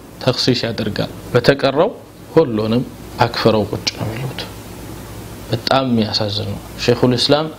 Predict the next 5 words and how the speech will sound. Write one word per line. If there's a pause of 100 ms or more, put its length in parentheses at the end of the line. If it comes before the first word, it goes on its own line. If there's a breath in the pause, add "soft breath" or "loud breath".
(640 loud breath)
የጥላቻቸው
ጥላቻ፣ (140)
ለአህለል
ቤት
እና